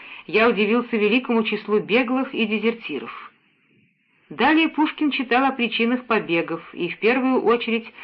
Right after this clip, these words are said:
о злоупотреблениях с солдатским питанием. Ежели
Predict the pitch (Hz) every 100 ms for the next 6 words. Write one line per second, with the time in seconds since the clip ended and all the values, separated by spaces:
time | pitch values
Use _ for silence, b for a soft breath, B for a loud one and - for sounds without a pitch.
0 | B - 190 196 208 190 185 160 196 233
1 | 240 226 - 175 151 185 185 - 180 190
2 | - 156 127 127 127 - _ _ _ _
3 | _ _ B B B B B B 170 262
4 | 285 277